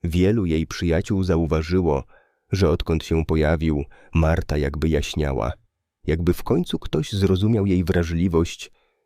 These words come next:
i potrafił ją docenić. To właśnie z nim po raz pierwszy od bardzo dawna pozwoliła sobie myśleć o przyszłości,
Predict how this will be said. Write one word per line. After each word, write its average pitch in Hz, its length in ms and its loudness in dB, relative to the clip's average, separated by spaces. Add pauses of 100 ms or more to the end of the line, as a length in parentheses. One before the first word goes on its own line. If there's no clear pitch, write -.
(260)
i 90 100 0
potrafił 76 520 -4
ją 65 180 -4
docenić. 64 640 -6 (340)
To 92 100 4
właśnie 82 480 2
z 85 100 -6
nim 87 320 4 (480)
po 92 120 0
raz 82 200 -2
pierwszy 85 520 0
od 80 100 0
bardzo 85 440 0
dawna 76 480 -2 (400)
pozwoliła 82 500 0
sobie 76 280 -2
myśleć 73 440 -2
o 67 60 -6
przyszłości, - 800 -10